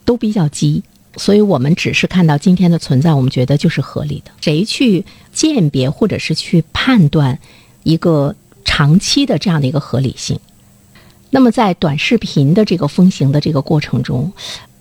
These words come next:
你说会有一个什么样的事情会让人们停下来？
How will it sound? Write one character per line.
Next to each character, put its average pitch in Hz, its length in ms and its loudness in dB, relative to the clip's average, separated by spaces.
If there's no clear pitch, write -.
你 202 100 2
说 277 140 0
会 359 160 0
有 285 100 4
一 147 80 0
个 214 120 -2
什 160 220 2
么 139 100 2
样 220 220 4
的 175 60 2
事 - 220 -2
情 - 200 0
会 190 160 0
让 156 160 2
人 127 120 0
们 139 120 2
停 - 280 -8
下 139 180 -6
来？ 127 100 -18